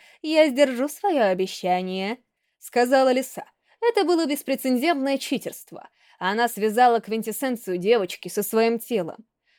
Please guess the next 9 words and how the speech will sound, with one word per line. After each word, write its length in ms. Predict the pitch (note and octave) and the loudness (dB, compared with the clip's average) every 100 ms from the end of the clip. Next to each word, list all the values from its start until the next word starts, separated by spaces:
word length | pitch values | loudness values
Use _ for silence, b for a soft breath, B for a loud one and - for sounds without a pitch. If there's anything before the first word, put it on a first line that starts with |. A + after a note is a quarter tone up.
| _ | _
Она 300 | F#3 F#3 A#3 | -4 0 2
проницательно 580 | B3+ C#4 D4 - - D4+ | 2 0 0 0 0 -4
смотрела 500 | - A#3+ A#3 C4 B3 | -2 -2 0 0 0
на 100 | G#3 | 0
гигантские 480 | G#3+ A3+ D#4 - C4+ | 0 2 -2 -4 -4
шахматные 520 | - B3+ A#3+ G3 G#3 | -2 -4 -4 -6 -6
фигуры 360 | F#3 G3 B3 A#3+ | -4 0 2 4
на 100 | A#3 | 2
горизонте. 800 | A3 A#3 A3 G3 D3 - - | 2 2 0 -4 -8 -14 -20